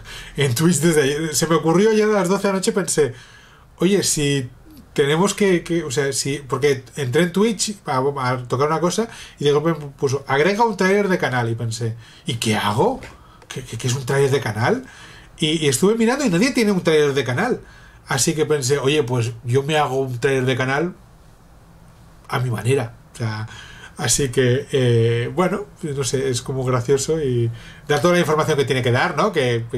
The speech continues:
que si no estoy yo, pues de golpe que vayáis a ver a quien esté en directo. Y si no, tenéis mis redes sociales abajo,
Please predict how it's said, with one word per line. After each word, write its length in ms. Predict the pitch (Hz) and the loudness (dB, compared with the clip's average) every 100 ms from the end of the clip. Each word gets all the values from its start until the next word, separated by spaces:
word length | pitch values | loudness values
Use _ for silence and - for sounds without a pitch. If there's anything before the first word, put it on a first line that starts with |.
| 117 | -6
que 80 | 117 | -4
si 160 | 127 | -2
no 180 | 117 135 135 | -2 -4 -6
estoy 320 | 123 143 131 | -2 0 2
yo, 240 | 147 196 - - - - - | 2 2 -2 -14 -20 -20 -8
pues 220 | - 120 120 | 0 2 2
de 80 | |
golpe 420 | 117 123 120 143 139 | 2 2 2 0 2
que 140 | 135 | 2
vayáis 340 | 120 120 120 | 2 2 2
a 80 | 131 | 2
ver 140 | 131 127 | 0 0
a 80 | |
quien 160 | 117 120 | 0 -2
esté 160 | 113 117 | -2 -2
en 60 | |
directo. 380 | 117 147 151 131 | 0 0 2 0
Y 60 | 113 | 0
si 160 | 120 | 0
no, 160 | 117 127 | -2 0
tenéis 240 | 143 139 | -2 -2
mis 120 | 139 127 | -2 0
redes 180 | 156 | 0
sociales 320 | - 120 120 120 | -2 -2 0 2
abajo, 460 | 135 147 180 208 | 0 0 -2 -2